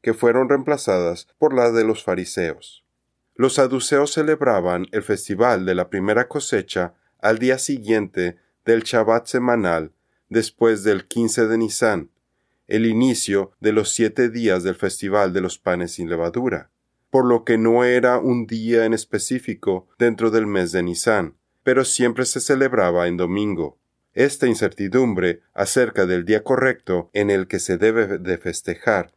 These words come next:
este festival es el resultado de que el pueblo israelita se alejó de Dios y sus festividades por años, en los que perdió la instrucción que Dios nos dio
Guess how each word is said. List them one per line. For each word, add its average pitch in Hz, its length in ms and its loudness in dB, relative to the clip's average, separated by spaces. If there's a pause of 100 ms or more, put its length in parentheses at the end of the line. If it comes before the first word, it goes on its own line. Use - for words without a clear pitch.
(320)
este 104 300 0
festival 120 680 -2 (280)
es 131 200 0
el 156 100 4
resultado 127 880 0 (220)
de 107 240 0
que 104 200 2
el 95 140 -2
pueblo 104 320 2
israelita 117 800 -2 (180)
se - 160 -4
alejó 120 420 0
de 95 160 0
Dios 80 540 -8
y 139 120 2
sus 143 200 2
festividades 107 840 2
por 104 180 2
años, 90 500 -4 (160)
en 131 160 4
los 135 160 2
que 123 140 0
perdió 120 520 2
la 127 60 0
instrucción 98 720 -2
que 92 220 -2
Dios 101 500 0
nos 95 300 -4
dio 107 420 2